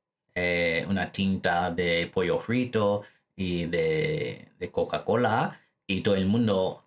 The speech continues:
eh, quería esas tintas, y al final hicieron esas tintas. Yo quería, <laughs> eh, esas dos tintas y no, no, no pude comprarlas, am,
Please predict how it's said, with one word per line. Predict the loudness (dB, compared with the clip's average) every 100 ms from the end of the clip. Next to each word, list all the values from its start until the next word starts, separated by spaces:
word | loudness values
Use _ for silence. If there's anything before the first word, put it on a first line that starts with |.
| _
eh, | -6 -6
quería | -4 0 2 2 -2 -4
esas | -2 -2 -2
tintas, | -2 0 0 0
y | 0
al | -2
final | -2 -4 0 0 -2 -6 -16 _ _ _
hicieron | -2 0 2 2 2
esas | 0 0 -2 -2
tintas. | -4 -2 0 0 -2 -6 _ _ _
Yo | -2 0 2
quería, | 2 2 2 2
<laughs> | 0 0 -4 -12 -16 _ -2
eh, | 0 2 0
esas | 0 2
dos | 2 0 0
tintas | 0 2 2 0
y | 0 -2
no, | 0 0 0 0
no, | -2 -4 -6
no | -8 -8
pude | -2 0 2 2 0
comprarlas, | -2 -2 0 0 0 0 0 -4 -10 _ _ -8
am, | -4 -4 -6 -10 -12